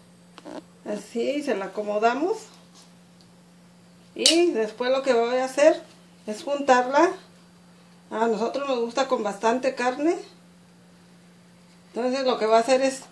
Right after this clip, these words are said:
así, cerrarla. Y después envolviendo como un bebé, doblándole de, de abajo hacia arriba. Agarramos otra hoja, escurremos,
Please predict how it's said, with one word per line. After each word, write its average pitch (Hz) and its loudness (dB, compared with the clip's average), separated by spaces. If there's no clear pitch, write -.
así, 262 -6
cerrarla. 240 0
Y 214 -8
después 233 -2
envolviendo 226 -2
como 214 -6
un 240 -6
bebé, 247 0
doblándole 233 2
de, 190 -4
de 233 0
abajo 220 2
hacia 254 4
arriba. 285 -2
Agarramos 226 -4
otra 254 -2
hoja, 277 2
escurremos, 262 4